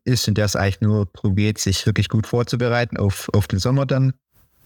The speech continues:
Und dann, äh, wie gesagt, beginnt's meistens dann im März. Und, ähm, ja, also im Prinzip gibt's immer so eine gewisse paar Rennen oder Rennserien, die immer relativ konstant im, im Rennkalender vertreten sind.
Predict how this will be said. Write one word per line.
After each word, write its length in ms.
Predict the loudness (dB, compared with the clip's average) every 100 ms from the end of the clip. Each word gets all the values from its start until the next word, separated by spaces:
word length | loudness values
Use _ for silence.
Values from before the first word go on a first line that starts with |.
| _ -20 _
Und 180 | -2 0
dann, 260 | 2 2 2
äh, 220 | 2 0
wie 100 | 0
gesagt, 360 | 2 0 0
beginnt's 320 | -2 0 0 0
meistens 240 | 0 0
dann 160 | 0 2
im 80 |
März. 340 | 2 0 -4 -8 _ _ -20 -20 _ _ _ _ _ -4
Und, 800 | 0 2 2 2 4 2 0 -2
ähm, 400 | 0 2 2 2 0
ja, 320 | 0 0 0
also 280 | 0 2 2
im 120 | 0
Prinzip 460 | -2 0 0 0
gibt's 440 | -2 -2 -2 -2 -2 0
immer 220 | 0 0
so 180 | 0 -2 -8 _ _ -4
eine 280 | 0 0 2
gewisse 260 | 0 -2 -6 _ _ _ _
paar 400 | -4 -2 -2 0
Rennen 260 | 0 2
oder 220 | 0 0 0
Rennserien, 520 | 0 0 0 0 0
die 280 | 0 0 0
immer 240 | 0 0
relativ 240 | 0 -2
konstant 520 | -2 -2 0 0 0 2
im, 360 | 2 2 2
im 100 | 0
Rennkalender 460 | 2 0 2 0 0
vertreten 400 | -2 0 0 -2
sind. 340 | -2 -2 -2